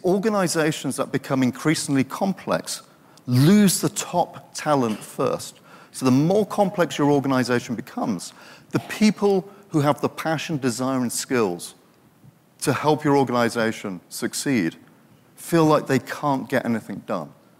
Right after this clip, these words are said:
and so they leave. Which is interesting, given we talk a lot about digital transformation. And at the end of the day, digital is about becoming more responsive. So,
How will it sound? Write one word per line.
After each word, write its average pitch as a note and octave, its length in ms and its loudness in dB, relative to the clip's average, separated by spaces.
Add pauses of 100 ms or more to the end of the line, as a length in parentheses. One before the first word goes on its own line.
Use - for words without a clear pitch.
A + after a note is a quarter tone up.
(220)
and A#2+ 100 -4
so C3 220 0
they A2 160 0
leave. F#2+ 320 -8 (1300)
Which D#3+ 180 2
is E3 140 4
interesting, D#3 480 2
given C#3 260 2
we C3 80 4
talk C3 240 -2
a C3 40 0
lot C3 120 2
about A#2 220 -2
digital A#2 320 -4
transformation. A2+ 760 -4 (320)
And C3+ 100 0
at D3 100 2
the E3 80 4
end F#3 140 2
of D3+ 120 0
the C3+ 160 4
day, G2+ 60 -6 (100)
digital D3+ 680 -2
is B2 140 -6
about A#2+ 280 0
becoming G#2 380 -4
more F#2 300 -4 (460)
responsive. B2+ 800 -2
So, A#2 480 4